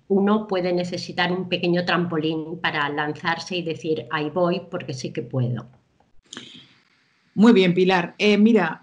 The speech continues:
Speaker 2: te felicitan también. María Antonia Solans dice, "Estupendo, Pilar, muy interesante". Susana, desde Buenos Aires, nos dice, "Muchas gracias, Pilar, excelente presentación".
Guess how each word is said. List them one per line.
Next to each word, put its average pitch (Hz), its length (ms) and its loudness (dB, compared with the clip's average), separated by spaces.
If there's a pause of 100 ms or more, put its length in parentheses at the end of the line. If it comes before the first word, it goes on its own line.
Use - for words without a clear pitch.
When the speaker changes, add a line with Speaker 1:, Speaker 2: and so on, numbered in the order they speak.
Speaker 2:
te 208 100 -2
felicitan 202 560 -2
también. 208 560 0
María 175 200 2
Antonia 160 340 -10
Solans 160 380 -10
dice, 165 180 -6
"Estupendo, 165 480 -4
Pilar, 156 300 -4
muy 156 100 -4
interesante". 156 1000 -2
Susana, 151 760 -4
desde 147 200 -8
Buenos 147 280 -8
Aires, 156 300 -2
nos 147 100 -10
dice, 147 180 -8
"Muchas 147 260 -6
gracias, - 240 -20
Pilar, 151 240 0
excelente 147 400 -4
presentación". 151 800 0